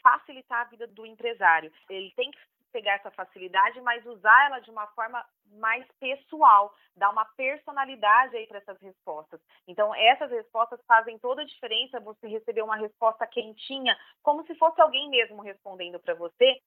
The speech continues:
do que uma resposta muito fria, que normalmente o pessoal acaba usando aí nessas respostas automáticas.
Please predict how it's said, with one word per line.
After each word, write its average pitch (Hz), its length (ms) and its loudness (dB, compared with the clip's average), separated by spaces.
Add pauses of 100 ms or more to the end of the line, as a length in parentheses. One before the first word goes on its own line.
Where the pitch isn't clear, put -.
(180)
do 233 80 -2
que 247 120 -2
uma 233 160 0
resposta 226 680 0 (220)
muito 233 320 -10
fria, 220 360 -2 (120)
que 233 100 -6
normalmente 220 500 0
o 240 60 -20
pessoal 226 300 -2
acaba 214 320 0
usando 190 420 -8
aí 185 240 -6 (200)
nessas 196 260 -4
respostas 196 560 -4
automáticas. 190 720 -4